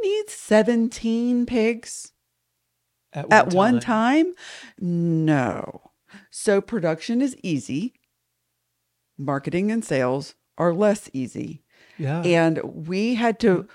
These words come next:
Speaker 1: we had to find what worked for that particular enterprise with the other ones because, okay, we're growing those. Beef is out there growing. Lamb is growing if, if, if that works out.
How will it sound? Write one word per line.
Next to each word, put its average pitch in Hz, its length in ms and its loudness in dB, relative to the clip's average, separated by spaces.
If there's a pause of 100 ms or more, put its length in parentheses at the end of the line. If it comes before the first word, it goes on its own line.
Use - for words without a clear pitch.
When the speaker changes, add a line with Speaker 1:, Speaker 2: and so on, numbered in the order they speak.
(340)
Speaker 1:
we 196 240 2
had 269 220 0
to 208 100 0
find 185 560 2
what 175 240 4
worked 175 600 0 (320)
for 165 160 2
that 151 460 2
particular 196 480 0
enterprise 135 760 -4 (520)
with 208 300 2
the 202 140 0
other 208 240 6
ones 127 300 -2
because, 156 440 2 (340)
okay, 185 240 2
we're 160 140 0
growing 165 300 2
those. 156 460 2 (240)
Beef 131 280 -4
is 147 120 -4
out 151 180 2
there 131 140 -2
growing. 156 580 -2 (1000)
Lamb 151 420 0
is 147 140 2
growing 139 420 -2
if, - 180 -10 (640)
if, 147 140 -8 (880)
if 147 140 -6
that 160 180 4
works 143 260 -4
out. 139 360 2